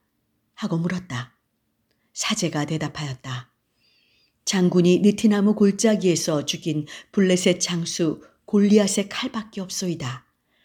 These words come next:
보자기에 싸서 에봇 뒤에 두었는데 그것이라도 가질 생각이 있으면 가지시오. 이곳에 다른 무기라고는 없소이다." 다윗은 "그만한 것이 어디 또 있겠습니까?"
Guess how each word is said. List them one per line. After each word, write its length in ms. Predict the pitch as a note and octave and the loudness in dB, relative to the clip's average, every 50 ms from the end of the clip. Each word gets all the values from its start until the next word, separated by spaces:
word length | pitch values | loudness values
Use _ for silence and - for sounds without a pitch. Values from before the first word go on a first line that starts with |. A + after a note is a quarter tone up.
| _ _ _ _ _ _ _ _ _ _ | _ _ _ _ _ _ _ _ _ _
보자기에 500 | - G3 F3+ F#3 F3+ D#3+ D3+ - E3+ D#3+ | 0 2 2 4 2 0 2 2 0 0
싸서 640 | D#3+ - D#3+ D#3 D3+ - - D#3 D3 C#3+ - - - | 0 0 -2 -2 -2 -4 -4 -4 -6 -6 -8 -8 -6
에봇 320 | - F#3 F3+ F#3+ F3+ F3+ F3+ | -6 -4 -2 -2 -2 -4 -2
뒤에 260 | - - G3 F#3+ F#3+ | -2 0 2 2 2
두었는데 800 | F#3+ G3 F#3 F#3 F3+ E3+ E3+ D#3 D3 - D3+ C#3 - - _ _ _ _ _ - - - _ | 0 0 -2 0 0 -2 -2 -4 -4 -6 -8 -8 -8 -12 _ _ _ _ _ -20 -20 -16 _
그것이라도 800 | - - - F#3 F3 - - E3+ D#3 C#3+ D3 D#3+ D3 C#3 - - | -8 -2 0 2 2 2 2 0 -2 -4 -4 -4 -6 -6 -6 -8
가질 320 | - - F3 - - D#3+ | -8 -6 -4 -4 -2 -4
생각이 440 | D#3 - G#3+ G3 F3 E3+ E3 D3+ D#3+ | -2 -2 -2 0 0 0 -2 -2 -2
있으면 540 | E3 E3 - - E3+ D3+ D3+ C#3 C3 A#2+ B2 | -2 -2 -2 -4 -4 -2 -2 -2 -4 -4 -6
가지시오. 640 | - - E3+ - F3 D3+ - - - C#3 C3 B2+ - _ _ _ _ _ _ _ _ _ _ _ _ _ _ _ _ _ _ _ | -6 -8 -6 -4 -2 0 0 -2 -2 -4 -8 -10 -14 _ _ _ _ _ _ _ _ _ _ _ _ _ _ _ _ _ _ _
이곳에 380 | - G#3+ - G3+ G3 - A#3 A3+ | -2 2 2 2 4 4 2 2
다른 340 | - - F#3 A3 A3 G#3 | 2 -2 0 0 2 2
무기라고는 540 | G#3 G3+ F#3 G3 F#3 F3+ D#3+ D3+ D#3 D3+ D3+ | 2 0 0 0 0 0 -2 -2 -2 -4 -4
없소이다." 640 | C#3+ C#3 - - D#3+ D3 C#3+ B2+ C3+ C3 B2 B2 _ _ _ _ _ _ _ _ _ _ _ _ _ _ _ _ _ _ _ - | -4 -6 -6 -6 -6 -6 -6 -6 -8 -10 -10 -12 _ _ _ _ _ _ _ _ _ _ _ _ _ _ _ _ _ _ _ -10
다윗은 640 | - F#3 E3 D#3 D3+ D3 - D#3+ D3 C#3+ C3+ C3+ _ _ _ - - - - _ _ | -6 -4 -2 -2 -2 -2 -2 -2 -2 -4 -6 -10 _ _ _ -20 -20 -20 -20 _ _
"그만한 400 | - A3 G#3+ G3+ G3+ G3+ G#3 G#3 | 4 6 6 6 6 6 4 4
것이 340 | G3 F#3 E3 - - - D#3+ - | 2 2 2 2 0 0 -2 -2
어디 320 | G3 G3+ G#3+ A3+ G#3 G#3+ | 0 0 2 2 2 0
또 120 | - A#3+ A#3+ | 2 0 2
있겠습니까?" 920 | A#3+ A3+ - - G#3 G#3 - - F#3+ E3 D#3+ D#3 - - E3+ F3 C3 - | 0 0 0 -2 -2 -2 -2 -2 -2 -4 -4 -6 -8 -10 -12 -12 -12 -16